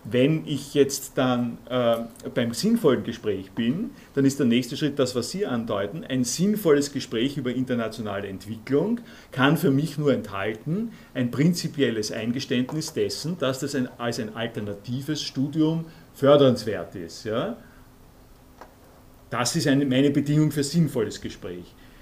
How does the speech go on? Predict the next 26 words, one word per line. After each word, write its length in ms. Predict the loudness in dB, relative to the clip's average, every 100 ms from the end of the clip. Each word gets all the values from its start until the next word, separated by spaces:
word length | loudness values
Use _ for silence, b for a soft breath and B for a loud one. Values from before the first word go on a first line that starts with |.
| B -10
Daraufhin 400 | 0 2 2 0
kann 240 | 2 0 0
jemand 320 | 0 0 0
sagen, 400 | 0 0 -2 -8 B B -20 -10
äh, 380 | -2 2 2 0 -4 -10 -20 -20 -20 -20 -20 -20 -12 -4
okay, 260 | -2 -2
die 100 | -2
Bedingung 400 | -4 -2 2 2
akzeptiere 460 | 0 -6 -8 -2 -2
ich 100 | 0
oder 200 | -2 -4
akzeptiere 440 | -4 -6 -6 -4
ich 100 | -4
nicht. 440 | -2 -2 -4 -12 -4
Äh, 220 | -2 -2 -4 B B B B -14
wenn 500 | -2 2 4 2 -2 -6
die 60 | -4
Bedingung 480 | 0 2 2 2
akzeptiert 720 | 0 -6 -8 -8 2 4 4 0
wird, 540 | 0 2 0 -4 -18 -20 -20 -20 -20 -20 -20 -16 -2
dann 260 | 2 2 2
ist 180 | -4 -4
noch 100 | 0
immer 180 | 2 2
die 120 | 2
Frage, 400 | -2 -4 -4